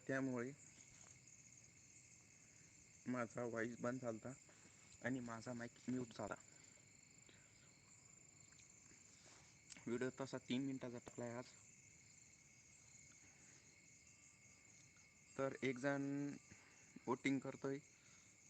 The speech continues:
थोडे बाकी आहे, त्यांनी पुन्हा वोट काढलं, पुन्हा त्याच्यावरतीच टाकलं, काही हरकत नाही.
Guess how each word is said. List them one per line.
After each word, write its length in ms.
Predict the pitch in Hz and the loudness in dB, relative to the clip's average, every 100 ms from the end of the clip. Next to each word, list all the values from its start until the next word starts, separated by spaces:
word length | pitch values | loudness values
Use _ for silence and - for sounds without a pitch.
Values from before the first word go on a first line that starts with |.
| - | 4
थोडे 220 | 123 123 | 6 8
बाकी 300 | 123 123 131 | 6 6 6
आहे, 60 | 131 | 6
त्यांनी 280 | 127 127 131 | 6 6 6
पुन्हा 220 | - 131 | 6 6
वोट 160 | 135 131 | 6 4
काढलं, 260 | - 123 131 - | 2 4 2 2
पुन्हा 240 | 131 139 | 4 4
त्याच्यावरतीच 560 | 135 - 131 123 127 - | 2 2 2 2 -4 4
टाकलं, 340 | 120 - 123 147 - - - - - - - - | 4 4 -8 -10 -12 -14 -14 -14 -14 -12 -8 -4
काही 140 | 123 | -2
हरकत 340 | 117 - 101 | -2 -2 -2
नाही. 180 | 92 110 | -2 -6